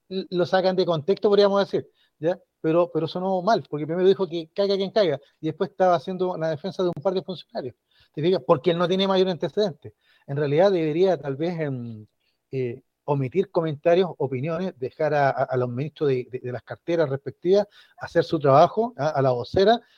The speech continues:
¿ya? Eh, dejarla a ella en, en la pega de, de las declaraciones, ¿ya?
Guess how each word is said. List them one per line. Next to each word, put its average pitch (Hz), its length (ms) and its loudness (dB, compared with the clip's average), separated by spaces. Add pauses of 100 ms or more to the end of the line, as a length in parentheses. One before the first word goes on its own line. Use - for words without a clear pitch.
(120)
¿ya? 180 220 6
Eh, 143 100 2
dejarla 135 380 0
a 143 80 2
ella 196 220 0
en, 160 180 -6
en 147 160 -4
la 135 80 -6
pega 160 280 -2
de, 135 200 0
de 135 100 -2
las 139 100 -2
declaraciones, 139 640 -2 (340)
¿ya? 190 240 2